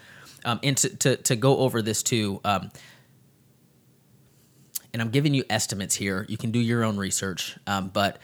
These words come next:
a perfect credit score, I believe, is eight fifty. An excellent credit score is anything above, I believe, a seven fifty, I believe. It might be seven seventy. I'm not quite sure. Um, and a good credit score, I believe, is anything from,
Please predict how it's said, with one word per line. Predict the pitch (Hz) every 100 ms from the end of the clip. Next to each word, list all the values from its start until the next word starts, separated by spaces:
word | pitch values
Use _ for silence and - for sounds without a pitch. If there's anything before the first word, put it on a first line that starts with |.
| - - -
a |
perfect | - 165 165 -
credit | - -
score, | - - 110
I |
believe, | 104 98 98 104
is | -
eight | 104 -
fifty. | - 85 - 90 120 _ _ _ _ _ -
An | 101 -
excellent | 131 - 139 123
credit | - 113 101
score | - - 104 101
is | -
anything | 110 110 - 110 107 104
above, | 98 104 - 98 101 98 95 -
I | 98
believe, | 98 101 117 117 113 104 - - - -
a | -
seven | - - 98 98 92
fifty, | - 82 - 60 - _ _
I | 101
believe. | 90 92 90 76 92
It | 95
might | 101 107
be | 98
seven | - 95 92 90 87
seventy. | - - 92 90 82 82 -
I'm | 104
not | 107 -
quite | - 110 -
sure. | - 73 73 - - - - - -
Um, | 98 98
and | - 113
a |
good | 104 117 131
credit | - 120 101
score, | - 113 107
I | 98
believe, | 104 101 107 104
is | 107
anything | 110 110 - 101
from, | - 101 101 98 98